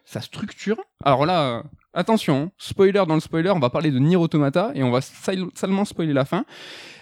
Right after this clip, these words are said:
Et donc, tu as fait, euh, t'as eu une réflexion sur, euh, sur ju-, justement Nier Automata, Last of Us deux, la compara-, comparaison des structures. Et on va en, y revenir dans le prochain Strike, dont sur les jeux qu'il faut refaire plusieurs fois.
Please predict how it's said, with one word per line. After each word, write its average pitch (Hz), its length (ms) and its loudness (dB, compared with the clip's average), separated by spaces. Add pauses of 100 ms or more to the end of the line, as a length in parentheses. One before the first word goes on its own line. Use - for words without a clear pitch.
Et 160 120 0
donc, 233 180 2
tu 170 180 2
as 190 100 4
fait, 220 380 2
euh, 139 260 6
t'as 151 120 4
eu 196 40 4
une 226 100 6
réflexion 190 460 0
sur, 160 220 -6
euh, 113 460 2
sur 147 180 -8
ju-, 131 240 -6
justement 160 320 0
Nier 165 100 4
Automata, 143 480 2
Last 143 200 0
of 131 100 0
Us 131 120 0
deux, 165 140 -2
la 135 160 0
compara-, 139 300 0 (220)
comparaison 156 400 2
des 135 100 2
structures. 247 420 -8 (600)
Et 180 140 2
on 151 120 4
va 143 120 4
en, 113 360 -4
y 117 120 -2
revenir 135 340 0
dans 135 60 0
le 113 60 0
prochain 147 260 -2
Strike, 143 400 -4
dont 139 200 0
sur - 160 -8
les 110 140 -2
jeux 120 220 -2
qu'il 127 160 -12
faut - 160 -6
refaire 127 400 -8 (180)
plusieurs 151 300 -2
fois. - 180 -10